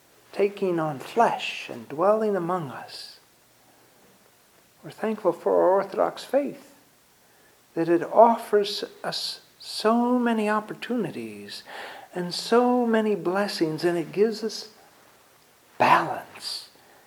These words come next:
and it gives us encouragement in this world, and it gives us comfort and forgiveness. It gives us so many things,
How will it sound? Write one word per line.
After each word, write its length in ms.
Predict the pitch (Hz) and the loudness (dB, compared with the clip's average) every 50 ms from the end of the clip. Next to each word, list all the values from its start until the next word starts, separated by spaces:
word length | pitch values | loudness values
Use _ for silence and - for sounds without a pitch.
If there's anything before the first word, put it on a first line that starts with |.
| _ _ _ _ _ _ _ - | _ _ _ _ _ _ _ -12
and 100 | - 139 | -10 -8
it 120 | 139 131 135 | -8 -6 -2
gives 320 | - 180 180 175 180 - | 0 0 0 -2 -2 -4
us 380 | 180 165 - - - - - - _ _ _ _ _ _ _ _ - - - _ _ _ _ _ _ _ - | -4 -4 -4 -6 -10 -12 -14 -18 _ _ _ _ _ _ _ _ -20 -20 -20 _ _ _ _ _ _ _ -16
encouragement 1300 | - 123 120 110 - - - - - - - 277 302 240 175 - - - - - - - - - - - - - _ _ _ _ _ _ _ _ _ _ _ - | -16 -14 -14 -16 -18 -20 -16 -12 0 4 6 8 8 8 6 6 2 -6 -10 -12 -12 -14 -14 -18 -18 -20 -20 -20 _ _ _ _ _ _ _ _ _ _ _ -18
in 160 | 135 139 151 | -14 -8 -4
this 340 | 180 233 269 254 - - - | 0 0 0 0 -2 -4 -4
world, 400 | 143 143 135 131 123 113 110 110 | -4 -4 -4 -4 -6 -8 -8 -6
and 160 | 131 180 226 | -2 0 2
it 140 | 262 254 254 | 2 2 0
gives 280 | 254 247 269 247 - - | 0 -2 -2 0 -2 -2
us 200 | 262 226 - - - - - - - - _ _ _ | -4 -4 -4 -8 -12 -16 -20 -20 -20 -20 _ _ _
comfort 420 | - - 320 320 311 - - - - - - _ _ _ _ _ _ _ _ _ _ _ _ _ _ _ _ _ _ _ - | -2 0 0 0 0 -4 -8 -10 -10 -12 -20 _ _ _ _ _ _ _ _ _ _ _ _ _ _ _ _ _ _ _ -12
and 480 | - - 208 208 208 208 208 202 202 - - - - - - _ _ _ | -8 -4 -4 -2 -2 -2 -4 -6 -8 -10 -14 -20 -20 -20 -20 _ _ _
forgiveness. 1120 | - - 180 156 151 170 196 202 190 170 143 131 117 - - - - - - - - - - - _ _ _ _ _ _ _ _ _ _ _ _ _ _ _ _ _ _ _ _ _ _ _ _ _ _ _ _ _ _ _ _ _ _ _ _ _ _ _ _ _ | -4 -4 -4 0 0 2 2 2 0 -2 -8 -8 -10 -12 -12 -12 -10 -10 -12 -14 -16 -20 -20 -20 _ _ _ _ _ _ _ _ _ _ _ _ _ _ _ _ _ _ _ _ _ _ _ _ _ _ _ _ _ _ _ _ _ _ _ _ _ _ _ _ _
It 100 | - 202 | -16 -10
gives 280 | - 240 247 233 208 226 | -6 -4 -4 -4 -4 -4
us 160 | 233 214 - | -6 -6 -6
so 500 | - - - 226 240 247 240 233 233 233 | -8 -4 0 4 4 6 6 6 4 4
many 420 | 220 202 196 202 214 208 214 208 202 | 2 0 -2 -2 -2 -2 -2 -4 -6
things, 600 | 202 - - 202 202 185 165 156 151 147 151 | -6 -6 -4 -2 -2 -2 -2 -2 -4 -4 -6